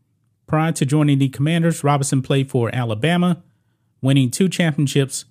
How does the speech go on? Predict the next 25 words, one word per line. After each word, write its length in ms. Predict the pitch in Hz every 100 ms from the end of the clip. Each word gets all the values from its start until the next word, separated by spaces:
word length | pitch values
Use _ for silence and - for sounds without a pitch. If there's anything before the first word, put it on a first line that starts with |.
| _ -
Last 320 | 160 175 -
fall, 200 | 151 147
the 120 | 131
twenty-three-year-old 800 | - 170 147 151 147 135 127 127
combined 460 | 127 113 135 131 131
for 80 | 123
more 240 | 135 135
than 180 | 120 110 - _ _
sixteen 800 | - - - 175 - - 165 165
hundred 320 | 156 147 123
total 260 | - 151 120
yards 580 | 117 165 117 107 - - _ _ _ _ _
and 180 | 123 120
sixteen 640 | - 180 - - 160 156
touchdowns 800 | 139 156 - - 135 123 123 - - _ _ _
for 400 | - 147 147 139 _
the 100 | 117
Crimson 420 | - 135 123 123
Tide. 380 | 110 113 85 - - _ _ _ _ _ _ _ _ -
Very, 440 | 110 117 170 165 160
very 280 | 143 147 135
good 180 | 135
news, 300 | 131 135 127
guys. 440 | - 127 123 123 -
Um, 320 | 135 127 117